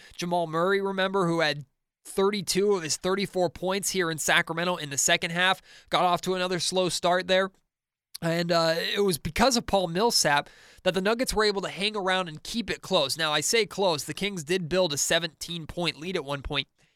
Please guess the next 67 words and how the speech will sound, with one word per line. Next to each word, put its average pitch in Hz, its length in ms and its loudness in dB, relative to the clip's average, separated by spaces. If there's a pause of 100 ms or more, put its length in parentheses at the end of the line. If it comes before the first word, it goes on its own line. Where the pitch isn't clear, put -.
(140)
in 196 220 -2
that 143 220 2
first 160 360 -2
half, 156 180 2
but 147 160 -8
you 143 60 -4
knew 175 180 -2
the 208 100 -6
Nuggets 170 320 -2
were 147 80 -2
just 139 240 -6
too 196 120 -6
damn 196 260 0
good. 160 180 2
They 143 120 2
weren't 175 200 -6
gonna 196 140 -2
go 175 160 2
away. 147 300 0
They 135 100 -2
were 123 120 -2
home. 190 300 -2
They 165 100 -2
have 131 120 0
the 131 100 -4
altitude. 180 640 0 (320)
Uh, 127 140 0
they 131 140 0
have 135 240 2 (300)
head 165 260 -6
coach 185 320 -2
Mike 180 200 0
Malone 175 360 -2
being, 160 320 -2
uh, - 20 0
ejected 170 720 0
and, 139 160 -6
and 156 140 -4
that 175 240 0
firing 170 420 0
them 160 180 -6
up. 165 160 0 (220)
You 175 80 -4
knew 220 220 2
the 208 80 -10
Denver 185 240 0
Nuggets 160 320 -2
were 160 40 -6
not 156 180 2
gonna 165 120 -6
stay 147 240 2
down 143 240 2
and 135 80 -8
were 139 60 -10
not 147 240 -4
gonna 147 160 -4
go 147 260 0
away. 143 400 0
Anytime 165 400 -2
the 156 80 -4
Kings 156 420 -4
build 160 380 -6
a 160 60 -6
big 156 260 -4
lead 165 260 -2
early 165 320 0
on, 139 280 2